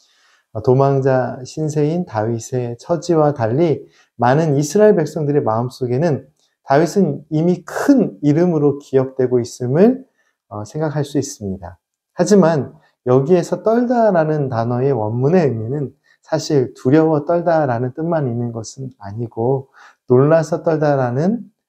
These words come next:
말이, 어, 말의 의미가 있습니다. 그래서 이 갑작스러운 상황에, 어, 이 제사장이 다윗을 보고 놀랐다라는 의미가 더 정확한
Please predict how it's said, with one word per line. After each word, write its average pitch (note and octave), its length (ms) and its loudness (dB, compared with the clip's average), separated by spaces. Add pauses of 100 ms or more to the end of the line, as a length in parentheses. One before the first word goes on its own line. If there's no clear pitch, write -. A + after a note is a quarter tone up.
(160)
말이, A2 500 -4 (520)
어, G#2 260 -6
말의 B2+ 300 4
의미가 C3+ 360 2
있습니다. G#2 600 -10 (380)
그래서 F3 560 2
이 C#3 100 -2
갑작스러운 G3+ 920 0
상황에, E3 640 0 (760)
어, A#2 280 -6
이 B2+ 100 -4
제사장이 C3+ 760 2
다윗을 B2 420 0
보고 C3 160 2
놀랐다라는 C3+ 880 2
의미가 A2 360 -8
더 A2 140 -10
정확한 C#3+ 760 -8